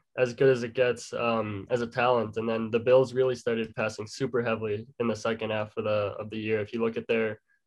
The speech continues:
passing split, passing rate splits, uh, in the first versus the second half, they were much pass heavier in the second half. Diggs's numbers jumped in the second half as a result, and I think you can expect them to be up there in pass rate again,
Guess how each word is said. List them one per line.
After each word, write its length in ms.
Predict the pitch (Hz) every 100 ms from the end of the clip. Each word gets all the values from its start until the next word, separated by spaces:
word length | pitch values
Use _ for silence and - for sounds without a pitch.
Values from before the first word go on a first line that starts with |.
| _ -
passing 380 | 123 120 120
split, 400 | 113 - 117 113
passing 320 | - 117 120 117
rate 220 | 110 110
splits, 500 | - 113 107 - -
uh, 140 | 113 104
in 60 |
the 80 | 110
first 320 | 113 123 120 -
versus 200 | 113 -
the 100 | 117
second 320 | 113 113 110
half, 280 | 110 107 104
they 100 | 117
were 140 | 113 107
much 260 | 113 107
pass 220 | - 113 -
heavier 260 | 113 113
in 60 | 110
the 60 |
second 320 | 110 110 113 113
half. 280 | 113 113 - _ _ _ _
Diggs's 320 | - 131 127 120
numbers 300 | 123 117 113
jumped 260 | 123 117
in 80 | 117
the 60 | 113
second 320 | 120 113 120
half 220 | 113 117
as 140 | 117 117
a 60 |
result, 440 | 110 107 113 127 -
and 100 | 113
I 100 | 110
think 340 | 110 110 110 -
you 140 | 117
can 100 | 117 -
expect 440 | 110 - - 113
them 140 | 113 110
to 80 | 107
be 300 | 110 110 - _ _ _ _ -
up 240 | 135 135
there 260 | 131 127 120
in 160 | 120
pass 300 | 117 117 110 120
rate 120 | 117
again, 460 | 113 120 120 123